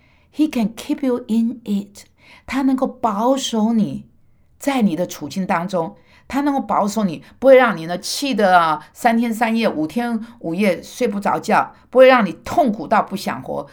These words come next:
不会让你，呃，呃，呃，记得我以前跟你们说过吧，在那个灵修版内容里面，呃，辅导一，一个姐妹，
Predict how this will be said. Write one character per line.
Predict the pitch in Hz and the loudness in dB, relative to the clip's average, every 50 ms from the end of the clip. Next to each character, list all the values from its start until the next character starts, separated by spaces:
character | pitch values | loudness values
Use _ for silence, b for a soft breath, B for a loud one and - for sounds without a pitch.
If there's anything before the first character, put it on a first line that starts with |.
| B B | B B
不 | - 247 | 0 2
会 | 277 277 | 4 4
让 | 269 277 247 202 | 6 4 2 2
你， | 175 160 139 - - b b b b | -2 -4 -8 -14 -18 b b b b
呃， | - - 180 202 170 143 - - - | -4 -2 0 0 0 -2 -6 -6 -2
呃， | 202 180 185 180 170 196 B B B B _ - | 0 0 0 0 -2 -4 B B B B _ -8
呃， | - 175 170 165 170 165 156 151 160 196 - _ _ _ _ _ _ _ _ _ - 202 - _ | -4 -2 -2 0 0 0 -2 -2 -6 -10 -16 _ _ _ _ _ _ _ _ _ -20 -20 -20 _
记 | - 226 208 | -10 -4 -2
得 | 202 185 | 0 0
我 | 170 151 147 | 0 0 -2
以 | |
前 | 147 - 160 147 | -2 -6 -8 -8
跟 | 175 180 | -8 -8
你 | 160 | -8
们 | 151 143 | -10 -10
说 | 139 - 185 170 | -8 -4 -4 -4
过 | - 180 156 | -4 -2 -4
吧， | 147 135 139 b b b b b _ | -4 -4 -4 b b b b b _
在 | - 185 170 160 | -2 0 0 0
那 | 175 175 | -2 -4
个 | 156 160 | -6 -6
灵 | 147 147 160 | -6 -6 -6
修 | - 185 175 | -6 -4 -4
版 | - 139 113 120 - - | -4 -6 -8 -10 -10 -10
内 | 170 165 151 | -8 -6 -6
容 | 135 143 143 | -8 -8 -10
里 | - | -10
面， | 151 156 139 135 139 b b b b b | -10 -10 -10 -12 -14 b b b b b
呃， | - 160 156 143 147 147 139 | -10 -6 -4 -2 -2 -2 -4
辅 | 143 - 180 | -4 -6 -2
导 | 175 180 151 139 139 147 | 0 2 4 4 4 2
一， | 135 - - - - 151 165 180 - - | 0 -4 -10 -12 -12 -12 -10 -10 -8 -8
一 | 180 160 | -8 -6
个 | 170 160 147 139 139 131 123 - - | -6 -6 -6 -6 -8 -10 -14 -16 -20
姐 | - - 160 135 | -12 -8 -6 -6
妹， | 143 165 160 135 135 - | -4 -6 -6 -8 -8 -12